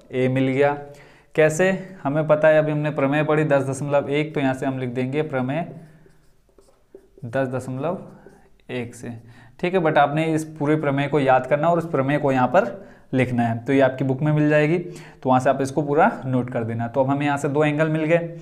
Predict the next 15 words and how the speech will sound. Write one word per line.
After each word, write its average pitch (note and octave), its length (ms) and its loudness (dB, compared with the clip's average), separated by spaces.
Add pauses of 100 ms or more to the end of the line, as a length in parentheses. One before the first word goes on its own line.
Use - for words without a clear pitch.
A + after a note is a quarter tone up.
(340)
जब D3 120 0
एंगल C#3+ 340 2
मिल D#3+ 120 0
गए D#3+ 120 2
इनका D3 220 0
मान C#3 200 2
रख C#3 100 2
देते C#3 220 0
हैं C#3 40 0
हम C3+ 60 0
यहाँ C3 120 4
पे, D3 140 -2
तो - 440 -8
यहाँ C3 100 2
से C#3 140 -4